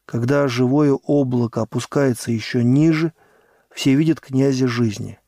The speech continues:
Терновый венец теперь не обезображивает его святое чело. На нём покоится диадема славы. Его лицо сияет ослепительным блеском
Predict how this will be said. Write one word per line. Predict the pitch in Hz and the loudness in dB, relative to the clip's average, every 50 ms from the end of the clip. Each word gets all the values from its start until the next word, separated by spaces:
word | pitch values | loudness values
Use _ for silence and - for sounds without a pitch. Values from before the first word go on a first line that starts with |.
| _ _ _ _ | _ _ _ _
Терновый | - - 170 190 214 226 214 185 160 | -2 -2 0 2 2 2 4 2 2
венец | 151 151 165 185 190 - - | 2 2 2 2 0 0 -4
теперь | - 143 127 165 170 156 | -8 -6 0 0 0 0
не | 151 165 | 0 0
обезображивает | 160 151 147 151 151 151 139 151 165 170 160 143 139 131 123 120 - | 0 0 0 0 0 0 0 0 0 0 0 0 -2 -2 -2 -4 -4
его | 120 120 | -6 -6
святое | 110 - 117 117 - 127 120 117 | -6 -4 -6 -4 -2 0 0 0
чело. | - - 127 120 120 117 110 - _ - - - - - - - - - | 0 0 -2 0 0 -2 -2 -6 _ -20 -20 -20 -20 -20 -20 -20 -10 -4
На | - 123 139 | -2 0 2
нём | 165 190 196 180 | 2 2 2 0
покоится | - 135 120 - 165 175 185 170 - 160 | -2 -6 -4 0 2 2 2 2 0 -2
диадема | 135 131 135 131 127 135 160 160 156 151 | -2 0 0 0 2 2 2 2 2 0
славы. | 143 - - 143 151 135 131 117 101 107 107 - _ - - - - - - - | -2 -2 -2 0 0 0 0 -2 -4 -6 -12 -18 _ -20 -20 -20 -20 -20 -8 -2
Его | 135 131 135 135 | 0 2 2 2
лицо | 135 131 - - 190 190 | 2 0 0 2 0 0
сияет | 165 - 135 131 139 156 156 135 | 0 0 0 0 2 2 2 0
ослепительным | 135 123 - - 131 123 185 196 175 - 160 151 139 120 | 0 -2 -2 0 0 0 0 0 0 0 0 2 2 2
блеском | 120 143 160 156 - - 156 139 123 | 2 2 0 0 0 -2 -4 -4 -4